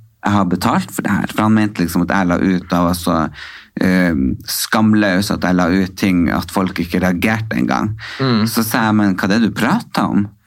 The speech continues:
Speaker 1: Eh, du legger ut masse ting selv, og du skriver aldri reklame."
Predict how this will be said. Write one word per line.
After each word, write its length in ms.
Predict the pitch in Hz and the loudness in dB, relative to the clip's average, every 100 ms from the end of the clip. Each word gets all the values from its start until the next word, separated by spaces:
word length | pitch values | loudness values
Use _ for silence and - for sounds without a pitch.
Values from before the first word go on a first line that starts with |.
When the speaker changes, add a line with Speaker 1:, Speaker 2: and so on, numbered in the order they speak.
| _ | _
Speaker 1:
Eh, 340 | 107 104 98 92 | 0 2 2 2
du 220 | 92 127 | 2 2
legger 300 | 165 98 107 | 2 2 0
ut 140 | - - | 0 2
masse 760 | 101 104 - - - - 92 | 4 4 0 -4 -6 -2 -2
ting 200 | 117 92 | 0 2
selv, 280 | 85 - 151 | 2 2 2
og 60 | 92 | 2
du 80 | 92 | 2
skriver 280 | - 101 - | 0 0 2
aldri 260 | 113 139 - | 2 2 0
reklame." 480 | 71 - 95 90 | -2 0 2 2